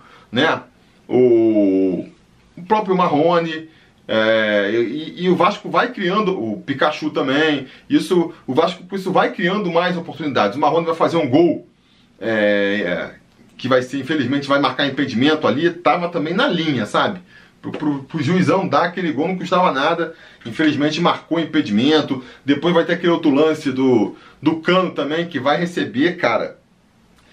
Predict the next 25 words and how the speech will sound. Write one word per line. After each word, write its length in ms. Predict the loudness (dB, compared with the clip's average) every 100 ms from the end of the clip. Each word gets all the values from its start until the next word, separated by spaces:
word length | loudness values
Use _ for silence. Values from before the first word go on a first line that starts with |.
| _ _
ali 240 | 0 2
dentro 240 | 2 2 2
da 80 | 0
pequena 320 | -6 -8 -4
área 440 | -4 -2 0 0
e 380 | 0 -4 -8 -12 -6
vai 260 | -2 -2
mandar 280 | -2 0 0
um 100 | 2
balaço 680 | 2 2 0 -4 -8 -10 -20 _ -20 _
e 60 | 0
vai 160 | 0
conseguir 340 | 0 -6 -2 -2
acertar 360 | -2 2 2
o 80 | 2
goleiro, 440 | 0 0 2 2
mérito 380 | 2 0 0 -4
pro 140 | -12 -4
goleiro 240 | 0 0
adversário, 600 | 0 -2 -4 0 0 0
o 20 |
cara 160 | -2 -2
veio 200 | 0 0
pulando 440 | 0 2 2 2
assim 400 | -2 -2 -6 -6